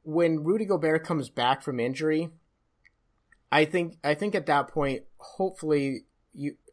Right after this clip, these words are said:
A, there's gonna be a tough conversation that goes on because, and, and there are people out there being like, "No, no, like, you,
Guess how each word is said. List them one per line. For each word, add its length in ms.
A, 140
there's 220
gonna 160
be 80
a 80
tough 240
conversation 580
that 120
goes 200
on 280
because, 560
and, 180
and 220
there 160
are 60
people 320
out 100
there 120
being 140
like, 180
"No, 320
no, 280
like, 360
you, 160